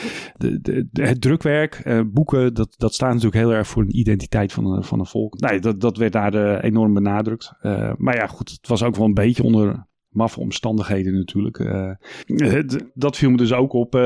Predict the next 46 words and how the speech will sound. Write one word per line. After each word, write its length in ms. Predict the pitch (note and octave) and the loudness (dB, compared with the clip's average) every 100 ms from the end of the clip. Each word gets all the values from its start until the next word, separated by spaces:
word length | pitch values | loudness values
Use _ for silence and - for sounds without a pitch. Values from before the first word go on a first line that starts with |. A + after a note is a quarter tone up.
| B2 A#2+ A#2+ | 6 4 4
hè, 200 | A#2+ C#3+ | 4 2
op 120 | A#2 | 2
de 100 | A#2 | 2
website. 440 | B2 B2 C3+ B2+ | 2 0 0 2
En, 100 | B2 | 2
en 200 | A#2+ A#2 | 4 2
bezoekers 400 | A2+ A2 C#3+ B2 | 2 0 2 0
die, 240 | A#2 B2 A2+ | 2 4 4
eh, 200 | A2+ A2+ | 2 2
die 140 | A2 | 0
naar 180 | A2 A#2 | 0 2
de 80 | A2 | 2
beurs, 340 | G#2 B2 A2+ | 2 2 0
eh, 200 | A#2 A2 | 0 0
<laughs> 60 | G#2 | 0
kwamen, 260 | A2+ C#3 C3 | 0 2 0
die 100 | G#2 | 0
kregen 360 | A#2+ A#2 A#2+ | 0 0 0
een 120 | G#2+ | -2
soort 200 | G2+ B2+ | -2 -4
instructie 540 | - A2+ - C#3+ - B2+ | -2 -2 0 -2 -4 -2
vooraf. 520 | B2+ A2+ B2+ D#3 - - - _ _ _ _ _ | 0 2 2 -2 -8 -20 -20 _ _ _ _ _
Eh, 180 | - B2 | -2 0
d-, 260 | B2+ C#3 | 0 0
daar 120 | C3+ A#2+ | 0 0
stond, 540 | D3+ B2 - D3+ - | 0 0 -2 -6 -6
"Als 280 | - F#3 A3 | 0 0 2
het 120 | F3 | 2
luchtalarm 540 | C#3+ C3+ - A#2+ A2+ A2 | 2 2 0 2 2 2
afgaat, 480 | A#2 - C3+ E3+ - | 0 -2 -2 -4 -4
ga 160 | B2+ | -2
dan 180 | A#2+ F#3 | 0 -2
alsjeblieft 580 | F3 - C#3+ D3+ - - | -2 -2 2 0 0 -6
naar 140 | C#3+ B2+ | -2 0
de 60 | |
schuilkelder 640 | - E3+ E3 B2 G#2+ C3+ F3+ | 0 2 2 2 2 0 0
en 120 | C#3 | 0
blijf 260 | A2+ D#3+ F3+ | 2 2 2
daar 120 | D3 | -2
tot 160 | - B2 | -2 -4
het 100 | - | -2
sein 200 | C3 A2 | 0 0
veilig 360 | A#2+ A#2 G#2+ | 2 2 2
weer 220 | A#2 G#2+ | 2 2
is 160 | - A2+ | 0 -4
gegeven. 500 | - G2+ A2 F#2 | -4 -2 0 -2